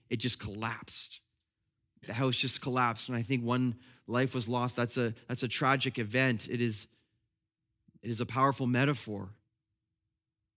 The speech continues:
for the churches in our nation that at one time have started off in this robust desire for the gospel in grace and truth.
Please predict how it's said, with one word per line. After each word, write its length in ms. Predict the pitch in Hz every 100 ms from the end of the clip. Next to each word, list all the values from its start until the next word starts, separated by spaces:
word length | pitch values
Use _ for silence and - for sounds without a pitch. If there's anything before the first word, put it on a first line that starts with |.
| _ _ _ -
for 100 | 113
the 100 | 113
churches 420 | - 135 139 127
in 120 | 131
our 100 | 120
nation 400 | 117 131 - 95 85 _ _ _ _ _ _ _ _ _ _ _ -
that 120 | 117
at 80 | 113
one 240 | 120 135
time 200 | 135 127
have 120 | 123 107
started 340 | - 135 127
off 220 | 127 131
in 60 | 127
this 200 | 117 -
robust 880 | 117 113 101 147 127 - - - -
desire 440 | 131 123 135 127
for 120 | 120
the 100 | 120
gospel 680 | 107 123 123 - - 113 98 - _ _
in 180 | 123 120
grace 340 | 110 135 123
and 120 | 117 101
truth. 480 | - 135 104 -